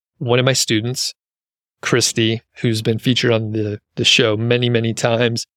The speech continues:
she went, I encouraged her to create courses. It's a good way to sort of de-risk and kind of diversify the platform, the earnings and all that stuff. She, she's old school,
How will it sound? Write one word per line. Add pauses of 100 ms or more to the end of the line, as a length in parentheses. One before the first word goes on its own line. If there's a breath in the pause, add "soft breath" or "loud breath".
(360)
she
went,
I
encouraged
her
to
create
courses. (920)
It's
a
good
way
to (380)
sort
of
de-risk
and
kind
of
diversify
the
platform,
the
earnings
and
all
that
stuff. (880)
She, (560)
she's
old
school,